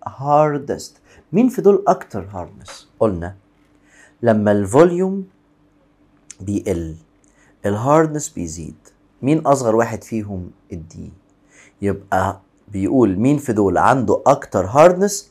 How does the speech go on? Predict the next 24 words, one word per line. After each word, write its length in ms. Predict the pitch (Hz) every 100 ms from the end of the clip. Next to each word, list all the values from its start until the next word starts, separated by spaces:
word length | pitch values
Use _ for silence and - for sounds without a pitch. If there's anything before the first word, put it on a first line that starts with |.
| _ -
هنقول 280 | 87 87 98
الإجابة 300 | 90 90 90
الصح 380 | - 92 - _ _ _ -
هي 220 | 117 107
الإجابة 560 | 87 95 110 135 147 151 _ 101
دي 340 | 101 107 104 _ _ -
يا 40 |
دكتور 380 | 85 - 92 85
العزيز 640 | 80 69 80 76 76 - -
والغالي. 400 | 131 98 71 69
السؤال 680 | - - 104 151 180 196 175 -
اللي 120 | 101
بعد 240 | 95 90 90
كده 320 | 151 127 80
يا 120 | 78
دكاترة 440 | 80 107 156 107
ويا 200 | 87 85
أساتذة 360 | 82 127 110 95
ويا 140 | 104
باشمهندسين، 760 | 156 160 151 139 135 123 165 104
هو 140 | 95
سؤال 280 | 87 - 127
نمبر 280 | 143 131 120
فورتين. 520 | - 107 - 170 220